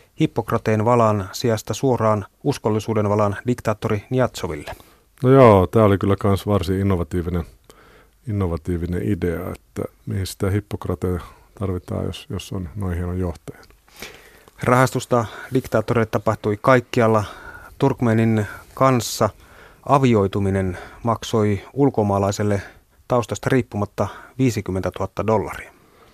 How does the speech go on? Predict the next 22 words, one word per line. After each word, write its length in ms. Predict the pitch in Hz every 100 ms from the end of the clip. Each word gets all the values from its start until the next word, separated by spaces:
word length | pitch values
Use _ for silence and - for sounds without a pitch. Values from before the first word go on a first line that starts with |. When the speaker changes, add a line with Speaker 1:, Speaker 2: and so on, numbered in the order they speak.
| _ _ _
Speaker 2:
Joo, 560 | 127 139 123 107 90 85 - - 113
hintansa 380 | 101 90 - -
kaikella. 560 | - 107 92 - 80 82 - - _ _ 101
En 100 | 98
ole 160 | 101
nähnyt 260 | 101 101 -
tilastoja, 500 | 120 107 95 - 98
mutta 200 | 95 -
jotenkin 320 | 98 98 101
luulisin, 360 | 98 101 90 101
että, 280 | 92 - 95
että 240 | - - 101
ainakaan 360 | 98 - 98
niinku 180 | 92 95
hirveän 300 | 101 98 92
paljon 260 | 92 92 87 - _ _ - - - _ _
sellaisia, 440 | - 95 90 95
jotka 300 | 90 87 -
olisivat 380 | 92 92 92 90 -
silloin 340 | 95 92 - - - - - _ - _ -
Turkmenistaniin 760 | 98 92 92 90 - 92 90
halunneet, 580 | 90 90 90 90 -